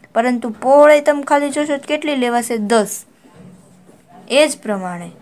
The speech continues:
પી ક્યુ આર એસ તમે રસ્તો લેશો, તો એના માટે આ લંબાઈ જે છે, એ ત્રણસો થઈ જશે અને પહોળાઈ કેટલી થઈ જાય? દસ.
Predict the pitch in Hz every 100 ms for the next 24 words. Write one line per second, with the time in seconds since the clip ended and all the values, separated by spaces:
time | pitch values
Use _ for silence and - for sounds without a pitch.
0 | - - _ _ _ _ _ 285 302 -
1 | 359 330 - 240 233 254 277 - 285 285
2 | 269 269 - 285 262 269 - 208 _ _
3 | _ _ _ _ - _ _ - 233 247
4 | 277 285 277 269 - 202 190 233 285 330
5 | 330 330 320 311 302 208 - _ _ _
6 | _ _ _ - 262 311 330 320 - 208
7 | - 196 180 180 180 - - - _ _
8 | _ _ _ _ _ _ _ 208 190 175
9 | 220 262 294 294 302 302 277 - 226 208
10 | 214 226 226 - 196 185 175